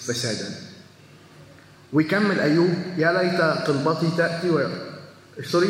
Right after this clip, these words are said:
ويكمل أيوب، آه، بيقول: "الليل يطول وأشبع قلقا حتى الصبح، عيني لا تعود ترى خيرا، أبحر أنا أم تنين حتى جعلت علي حارسا، كفوا عني لأن أيامي نفخة".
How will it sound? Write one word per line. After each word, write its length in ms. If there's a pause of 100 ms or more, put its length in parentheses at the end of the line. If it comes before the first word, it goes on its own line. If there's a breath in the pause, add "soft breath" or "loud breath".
(180)
ويكمل 420
أيوب، 340 (840 loud breath)
آه، 460
بيقول: 380
"الليل 400
يطول 420
وأشبع 360
قلقا 460
حتى 280
الصبح، 540
عيني 360
لا 240
تعود 400
ترى 200 (100)
خيرا، 280 (880)
أبحر 460 (120)
أنا 340
أم 80 (100)
تنين 340
حتى 440
جعلت 320 (240)
علي 320
حارسا، 460 (540)
كفوا 480 (340)
عني 380
لأن 260
أيامي 440
نفخة". 480